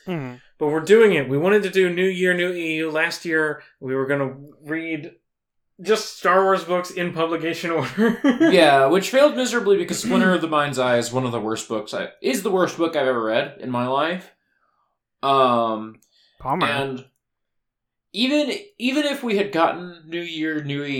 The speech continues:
Speaker 3: U off the ground and we started reading Star Wars books, it would have crashed and burned when covid started. But can you, can you imagine trying to start a podcast in the <laughs> middle of covid?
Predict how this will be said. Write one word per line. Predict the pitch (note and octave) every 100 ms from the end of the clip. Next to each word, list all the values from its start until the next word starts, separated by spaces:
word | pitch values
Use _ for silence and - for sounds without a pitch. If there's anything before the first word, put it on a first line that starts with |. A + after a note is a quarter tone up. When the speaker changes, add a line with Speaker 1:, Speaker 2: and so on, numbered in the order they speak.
| B2+
Speaker 3:
U | C3+ C#3+
off | A2 -
the | -
ground | A#2 A#2+ B2+ C#3 C#3+
and | B2 B2
we | A#2
started | C3+ C3 B2
reading | B2 A#2+
Star | A#2+ A#2+ B2
Wars | C3 C3+
books, | D3 D3 - _ - -
it | E3 D#3
would | D3 F#3+
have | F3 -
crashed | E3 D3+ - D3
and | C3
burned | C3+ B2+ A#2
when | A2+
covid | - C#3+ B2+ A#2+
started. | B2+ A#2 A2
But | B2+
can | C3 C3
you, | - - _
can | G3 G3+
you | G#3 G3+
imagine | D3+ D#3 E3 E3+ F3
trying | F3+ E3+ D3+
to | D3 C3+
start | C#3+ C#3
a | C3+
podcast | C#3+ C3+ C#3 D3+ D3+ D3+ D3
in | D#3
the | D#3+
<laughs> | D#3+
middle | A#3 G3+
of | C4 -
covid? | - C4 D#4